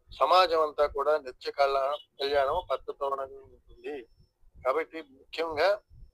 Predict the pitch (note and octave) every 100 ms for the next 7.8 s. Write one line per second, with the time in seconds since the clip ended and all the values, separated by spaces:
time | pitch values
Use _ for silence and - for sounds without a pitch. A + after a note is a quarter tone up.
0 | - G#4+ - A#4+ D3 C#3 D3+ F3 - -
1 | _ _ B2+ C3+ - C3+ B2+ A#2 A#2+ C#3
2 | A#2 _ _ _ C3 C3+ - C#3+ E3 E3+
3 | D#3+ D#3 C#3+ - C#3+ - C#3+ C3 - B2+
4 | D3+ D#3 _ _ - _ _ _ _ _
5 | _ - B2 A2+ _ D3 D3+ D#3 C3+ C3+
6 | C3 B2 A#2+ A#2+ - E4 A2+ - _ _
7 | _ _ - B2+ C#3 - -